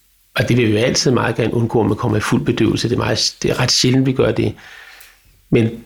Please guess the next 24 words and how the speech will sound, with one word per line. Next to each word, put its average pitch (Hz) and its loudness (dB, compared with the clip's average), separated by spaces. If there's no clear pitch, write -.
det 139 2
er 127 2
rart 123 0
at 120 0
have 120 0
en 120 0
god 123 0
bedøvelse, 120 0
man 107 0
kan - -4
også 120 0
bruge 113 0
til 120 -2
kejsersnit. 120 -2
Man 113 0
kan - -8
komme 107 0
mere 107 2
bedøvemiddel 120 2
ind - 0
i - -4
den 117 -4
der 117 0
epidural. 117 -4